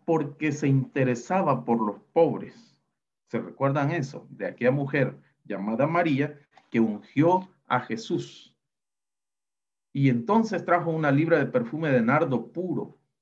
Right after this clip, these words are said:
y ungió los pies de Jesús, los, los enjugó con su cabello. Y entonces dice que Judas, al ver eso, él comenzó a decir, "¿Por qué no se vendió ese perfume por trescientos denarios para ayudar a los pobres?". Es un hombre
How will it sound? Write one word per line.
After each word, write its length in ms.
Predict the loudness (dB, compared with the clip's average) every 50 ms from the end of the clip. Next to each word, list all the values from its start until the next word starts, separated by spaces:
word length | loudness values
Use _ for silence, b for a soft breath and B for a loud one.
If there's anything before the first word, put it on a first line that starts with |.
| _ _ _ _ _ _ _
y 180 | -2 2 4
ungió 440 | 4 4 4 2 2 0 2 4 4
los 180 | 4 2 0 -2 -2
pies 200 | -2 -2 0 0
de 80 | -2
Jesús, 400 | -2 -2 -4 -6 -4 -2 -2 0
los, 320 | 0 0 0 0 -2 -6 -6
los 180 | -6 -4 -4
enjugó 480 | -6 -8 -10 -10 -6 0 2 2 2 2
con 200 | 0 -2 -2 -4
su 240 | -4 -6 -8 -6 -2
cabello. 580 | 0 0 0 2 2 0 2 0 0 -2 -4 B B B B B
Y 120 | -2 0 0
entonces 520 | 0 0 -2 0 2 2 2 2 0 -2
dice 300 | -2 -2 -2 -2 -4 -2
que 100 | -2 -4
Judas, 300 | -2 -2 2 2 4 4
al 100 | 4 4
ver 160 | 4 4 4
eso, 440 | 4 2 0 -2 -4 -8 -10 -12 B B B B B B _
él 200 | -2 -2 -2 -2
comenzó 420 | -2 -2 0 0 0 0 2 0
a 40 | 2
decir, 480 | 2 0 -2 -2 -4 -4 -4 -4 -8 -14 _ _ _ _ _ _ _ _ _ _ _ _
"¿Por 400 | 0 2 2 2 0 -4 -8 -4
qué 180 | _ 6 8
no 120 | 10 10 10
se 180 | 8 4 0
vendió 360 | 0 2 2 2 2 2 2 2
ese 160 | 0 -2 -4
perfume 480 | -2 -2 -2 -2 -2 -2 -2 -2 -2
por 180 | -2 -4 -6 -4
trescientos 500 | -6 -8 -8 -4 -2 -2 0 0 -2 -2
denarios 460 | -2 -2 -2 0 0 0 2 0 0 0
para 140 | -2 -4
ayudar 260 | -4 -4 -4 -4 -2 0
a 60 | 0
los 200 | -2 -2 -6 -12
pobres?". 380 | _ -4 -4 -4 -4 -8 -14 -18
Es 200 | -20 -20 _ _
un 180 | -18 -18 -16 -16
hombre 380 | -18 -18 -14 -12 -14 -14 -14